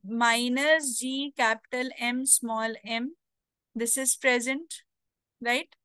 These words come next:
And you have minus one, and from here you have x to the power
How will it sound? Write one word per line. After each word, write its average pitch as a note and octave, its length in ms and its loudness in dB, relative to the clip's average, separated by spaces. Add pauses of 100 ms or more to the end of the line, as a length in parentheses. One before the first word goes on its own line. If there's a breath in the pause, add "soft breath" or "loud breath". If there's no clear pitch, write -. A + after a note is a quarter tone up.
(500)
And B3+ 240 4
you C#4 160 0
have C4+ 400 4
minus A#3 540 0
one, C4 220 -2 (320)
and A#3+ 220 -2
from B3 400 -4 (160)
here B3 320 -2
you C4 260 -2
have B3+ 260 4
x A3+ 220 -4
to B3 100 -8
the A#3+ 120 -4
power A3 420 0